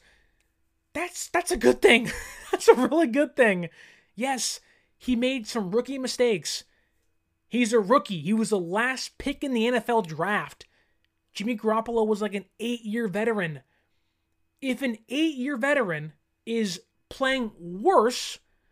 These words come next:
worse than a Mister Irrelevant pick, and the conversation is they're the same player,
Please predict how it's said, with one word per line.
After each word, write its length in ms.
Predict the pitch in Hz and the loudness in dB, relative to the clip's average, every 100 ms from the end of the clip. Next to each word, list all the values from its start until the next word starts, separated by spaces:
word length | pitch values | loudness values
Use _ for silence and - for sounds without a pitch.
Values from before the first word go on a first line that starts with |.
| _ _ _ _ 453 | _ _ _ _ -10
worse 640 | 381 415 311 202 - - _ _ _ _ _ _ _ | -6 0 2 2 -2 -8 _ _ _ _ _ _ _
than 160 | 226 240 | 0 2
a 280 | 226 180 180 _ _ _ _ _ _ _ _ _ _ | 2 -2 -6 _ _ _ _ _ _ _ _ _ _
Mister 460 | 277 349 - 330 302 | 0 0 2 -2 0
Irrelevant 720 | 285 254 302 330 262 269 208 | 0 0 2 0 0 -2 -4
pick, 460 | - 214 - - - - _ _ _ _ _ _ _ - | -6 -4 -6 -14 -20 -20 _ _ _ _ _ _ _ -4
and 340 | 220 220 202 | -2 0 -2
the 60 | 202 | -4
conversation 840 | - 262 262 254 247 240 - 208 | -6 -6 -4 -4 -2 -2 -2 -2
is 240 | 196 180 - - | -2 -4 -8 -2
they're 120 | 202 | 0
the 80 | 202 | 0
same 280 | - 214 202 | 0 -2 -2
player, 500 | 254 240 170 156 | 0 2 2 -2